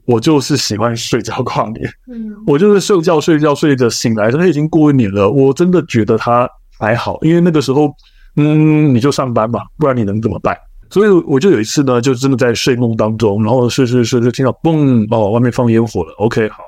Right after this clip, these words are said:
Speaker 1: 继续睡觉，
Speaker 2: 嗯。
Speaker 1: 就这样子。结果大概差不多一点半左右，我被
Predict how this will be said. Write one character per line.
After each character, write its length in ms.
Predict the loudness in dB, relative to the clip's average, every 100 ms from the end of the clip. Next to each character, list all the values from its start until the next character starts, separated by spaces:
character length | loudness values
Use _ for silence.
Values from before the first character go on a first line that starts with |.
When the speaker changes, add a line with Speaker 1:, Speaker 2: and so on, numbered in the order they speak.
| -20 _
Speaker 1:
继 140 | -2 0
续 80 | 0
睡 180 | -2
觉， 260 | 0 -2 -2 -10 _
Speaker 2:
嗯。 120 | -2
Speaker 1:
就 120 | 0
这 100 | 0
样 160 | 0 0
子。 180 | -4 -8 -12 _ -20 _
结 100 | 0
果 220 | 2 2 2
大 100 | 0
概 120 | -2
差 120 | 0
不 80 | 2
多 220 | 2 2
一 100 | -2
点 240 | -6 -10 -8
半 240 | -6 -6 -6
左 220 | -6 -2
右， 280 | 0 0 0
我 100 | -4
被 320 | -2 0 -2